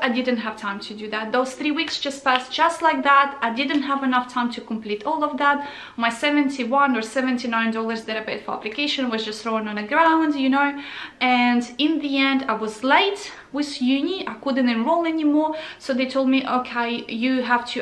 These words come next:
actually, uh, try yourself for the next semester, and you have to then, uh, obviously pay again for application." So I thought to myself, "Nah, that's okay." Like, then I read online, you can do tafe,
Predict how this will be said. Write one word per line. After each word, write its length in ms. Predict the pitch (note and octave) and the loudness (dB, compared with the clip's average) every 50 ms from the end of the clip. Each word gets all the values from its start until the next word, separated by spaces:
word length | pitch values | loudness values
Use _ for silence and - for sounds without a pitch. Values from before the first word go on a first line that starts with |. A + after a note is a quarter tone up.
| - | 0
actually, 500 | G#3+ A3 G#3+ - - - A#3+ G#3+ A3 - - - - _ _ _ _ _ - - - | 0 0 0 -2 -4 -4 -4 -6 -8 -8 -12 -18 -20 _ _ _ _ _ -20 -10 -4
uh, 140 | B3+ A#3 A3+ A3+ | -2 -2 -2 -2
try 220 | - - A3+ A#3 | -2 0 0 0
yourself 400 | A3+ G#3+ A3 - - F#3+ G3+ - | 0 0 -4 -4 -4 -4 -4 -4
for 80 | - G#3 | -6 -4
the 80 | A3+ | -2
next 280 | A3 A3 A3+ A3+ A3+ - | 0 0 0 -2 -6 -10
semester, 580 | - - A#3 A3 A3+ C4 C4 - - - F4+ F#4+ F#4 - - - - - - - | -8 -6 -4 -4 -4 -4 -6 -2 2 2 4 4 2 -2 -10 -14 -16 -18 -10 -4
and 160 | - A#3+ A#3+ | 0 2 2
you 80 | A#3+ A3+ | 2 2
have 220 | A3 A3 A3 G#3+ G#3+ - | 2 0 0 0 -2 -6
to 60 | A#3 | -8
then, 320 | G#3+ A3+ G#3+ G#3+ G#3 G#3 - | -8 -6 -6 -4 -4 -6 -6
uh, 320 | - - G3+ G#3+ G#3 G#3 - - | -6 -6 -4 -4 -6 -6 -6 -8
obviously 400 | - - - G3 - - F#3+ - | -8 -8 -10 -12 -12 -10 -10 -10
pay 280 | - - G#3+ G3+ G3+ - | -8 -8 -8 -8 -8 -8
again 280 | G#3+ G3+ - F3 F#3+ F#3+ | -10 -8 -6 -8 -8 -8
for 100 | - G3 | -6 -6
application." 600 | F#3 F#3+ - G#3 G3+ - - - G#3+ - - - A3 | -6 -6 -8 -10 -12 -12 -10 -8 -8 -8 -8 -10 -12
So 200 | - - - - | -8 -8 -4 -2
I 100 | - - | -2 -2
thought 180 | - - - - - | -2 -4 -8 -10 -10
to 20 | G#3 | -10
myself, 480 | E3+ E3 - - G3 F3 - A3+ - - - - - - - - - - - - | -10 -10 -8 -6 -6 -6 -6 -8 -10 -16 -18 -18 -18 -18 -12 -10 -10 -10 -6 -2
"Nah, 280 | G#3+ G#3 G3 F3+ D3+ | 2 2 2 2 2
that's 240 | D3+ A3 A3 A3 - A3 | 2 0 0 0 -4 -8
okay." 340 | F#3 - G#3 F3 - E3 - | -8 -6 -4 -4 -4 -4 -4
Like, 340 | - A3 G3 B3+ - - - - - - | -2 -2 0 0 -2 -4 -6 -10 -8 -2
then 260 | A#3+ A#3 C4 D4 E4+ | 0 2 2 2 2
I 60 | F#4+ | 2
read 240 | D#4+ D4 C4+ B3+ B3+ | 2 2 2 2 2
online, 460 | C4 B3 B3 B3 A#3+ A#3+ A#3+ A#3+ A#3+ | 2 4 4 4 4 4 4 2 0
you 160 | A#3+ A#3 B3+ | 0 0 -2
can 180 | B3 - B3+ A#3 | -2 0 -2 -2
do 160 | G#3+ A3 A3+ | 0 -2 -4
tafe, 460 | A3 - - F#4 G#4 D#4 A3 B3+ B3 | -4 2 4 4 4 4 2 -2 -6